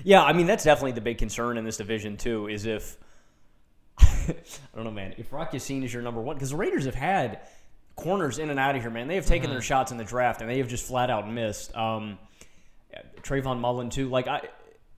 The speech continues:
Speaker 1: there's pieces I like here, but, uh, yeah, I, I think that they really need to shore up the secondary, uh, in,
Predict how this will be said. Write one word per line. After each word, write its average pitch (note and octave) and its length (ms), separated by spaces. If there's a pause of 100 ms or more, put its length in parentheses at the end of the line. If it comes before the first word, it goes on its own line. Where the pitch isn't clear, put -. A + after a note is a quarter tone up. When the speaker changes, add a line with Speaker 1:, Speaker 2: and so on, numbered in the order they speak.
Speaker 1:
there's F#3 380
pieces F#3+ 340
I F3 80
like D#3 280
here, F3 260
but, B2+ 200
uh, A#2+ 280
yeah, A2 200
I, G#2+ 260
I B2 40
think C#3+ 260
that C3 240 (540)
they C3+ 160
really D3+ 280
need D3 140
to C3+ 80
shore C3+ 200
up B2 80
the B2 80
secondary, A2 720
uh, G2+ 200
in, G#2+ 460